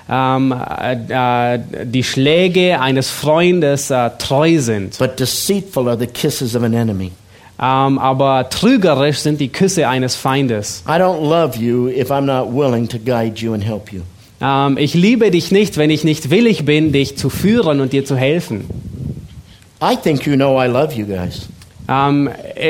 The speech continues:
Speaker 1: ich, ich denke, ihr wisst, dass ich euch liebe.
Speaker 2: Because you know I'm not here because I need another speaking engagement.
Speaker 1: Ähm, weil ihr wisst, dass ich nicht aus dem Grund hier bin, weil ich eine andere, äh, Möglichkeit zum Reden brauche.
Speaker 2: I've got enough of those.
Speaker 1: Ah, ich hab genug von denen.
Speaker 2: But I'm willing to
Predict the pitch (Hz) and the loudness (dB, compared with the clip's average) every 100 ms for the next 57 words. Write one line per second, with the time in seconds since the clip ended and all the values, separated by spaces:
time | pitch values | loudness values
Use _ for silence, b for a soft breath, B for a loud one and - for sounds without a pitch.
0 | 165 - 160 - - 156 156 175 190 180 | 0 0 -2 -2 -2 -2 2 0 2 2
1 | 151 139 196 - 131 143 135 120 117 113 | 2 4 2 2 0 0 -2 -2 0 0
2 | 123 143 - - 139 156 156 135 170 220 | 0 -2 -6 -20 -6 -2 2 2 4 4
3 | 143 131 123 110 143 131 135 117 123 123 | 2 2 0 0 0 0 0 0 2 2
4 | 127 120 120 107 - 143 135 110 92 90 | 0 0 -2 -4 -6 -8 -6 -6 -4 -6
5 | 80 87 98 139 139 143 131 143 147 147 | -8 -4 0 2 2 2 2 4 4 4
6 | 151 208 - 147 135 185 202 147 131 165 | 4 2 2 2 2 2 2 2 2 2
7 | 151 147 139 143 139 151 131 127 131 135 | 4 2 4 2 4 2 4 2 2 0
8 | 123 131 123 123 120 117 131 143 135 - | 0 2 2 2 2 2 2 2 0 0
9 | 127 127 117 113 190 185 117 107 147 175 | -2 0 0 2 2 2 0 0 0 -2
10 | - - 101 175 202 156 127 104 92 78 | -10 -10 -4 -2 0 0 0 -4 -6 -10
11 | 80 - - 131 135 131 185 180 139 135 | -14 -20 -10 -2 0 2 0 0 2 2
12 | 139 117 107 101 101 95 - - - - | 0 -2 0 -2 -4 -10 -16 -20 -20 -20
13 | - 120 127 175 143 131 123 | -6 -2 0 2 0 0 0